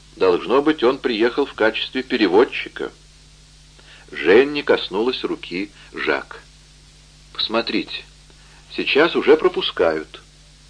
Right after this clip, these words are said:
Они бросились вперёд, чтобы присоединиться к группе делегатов, но вереница вышедших из поезда пассажиров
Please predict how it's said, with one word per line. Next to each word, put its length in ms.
Они 460
бросились 560
вперёд, 520
чтобы 320
присоединиться 880
к 80
группе 360
делегатов, 720
но 180
вереница 920
вышедших 640
из 160
поезда 420
пассажиров 720